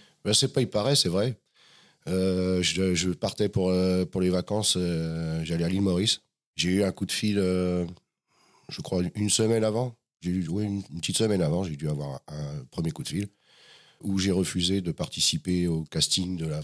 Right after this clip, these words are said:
la, la France à l'Incroyable Talent, euh, parce que Johnny Hallyday venait de décéder. Je trouvais que c'était un peu mal placé de,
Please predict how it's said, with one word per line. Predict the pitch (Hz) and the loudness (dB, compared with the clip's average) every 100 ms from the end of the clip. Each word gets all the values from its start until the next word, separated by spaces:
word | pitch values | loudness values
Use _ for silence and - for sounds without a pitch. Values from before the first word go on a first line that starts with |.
| - | -10
la, | 73 73 69 | -14 -12 -12
la | 69 | -14
France | - 78 | -10 -6
à | 73 | -4
l'Incroyable | 73 76 76 | -4 -6 -4
Talent, | 90 107 135 - _ _ _ _ _ - | -2 0 -2 -8 _ _ _ _ _ -6
euh, | 95 92 | -2 0
parce | 87 92 76 | 0 -2 -2
que | - 90 90 87 82 | 0 0 0 0 0
Johnny | 90 92 | 0 0
Hallyday | 90 92 95 | 0 0 0
venait | 82 85 | 0 -2
de | 85 | -4
décéder. | 78 85 - 85 104 | -4 0 0 2 0
Je | 113 | 0
trouvais | - 92 90 90 | -4 -2 0 0
que | 85 | 0
c'était | 87 85 | -2 -4
un | 85 | -2
peu | 92 | 0
mal | 92 90 | 0 0
placé | 95 92 - 101 | 0 2 2 0
de, | 92 87 85 82 | -2 -2 -2 -4